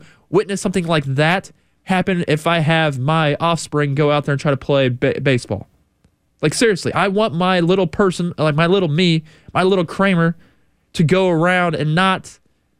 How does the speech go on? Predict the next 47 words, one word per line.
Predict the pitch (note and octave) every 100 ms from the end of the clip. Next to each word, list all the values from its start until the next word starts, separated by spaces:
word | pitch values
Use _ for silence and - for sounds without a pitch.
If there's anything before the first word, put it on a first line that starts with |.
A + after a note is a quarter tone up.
| _ _ _ _ _ _ -
have | G#3+
to | G3+
play | D#3+ A3 F3+
football | D3+ A#3 F3+ F#3+
because | F3 E3+ F#3 E3+
I | E3+
don't | G3+ F#3
want | G3
him | F3+ F3+
to | F#3 D3+
risk | E3+ E3+ -
the | D3 E3 D#3 C#3+
long-term | C#3 F3 F3 - E3+
effects | C#3+ - F3 -
of | F#3+ G3+
playing | - E3 B2+
football. | - C3+ - A#2 G#2+ - - _ -
Granted, | A3+ G3+
I've | G#3+ A#3+
had | G#3+ F3
probably | F#3+ F3
about | B2+
five | - E3+ F3+ F3 -
concussions | E3 D#3 D#3 D3 B2
in |
my | B2+ A2+
lifetime. | G2+ E2 F2+ C#2+ - _ _ _ _ _ _ _
Baseball, | F3 G#3 G3+ G3+ G3 G3
soccer, | - - F#3 F#3 - F#3 F3+ - _ _ -
clearly, | - G#3 F3
I, | F3+ -
I've | E3+ F3+
had | E3+ D#3 C3
so | - - - D#3+
many | E3+ D#3
baseballs | C#3 C#3 - C3+ C3
hit | B2+ B2+
me | C3
in | A2+
the |
face, | - A#2+ A#2 C#3
especially | F3+ G3+
as | G#3
a | C3+
kid | - D#3+
growing | E3 D#3 C3+ B2
up. | D3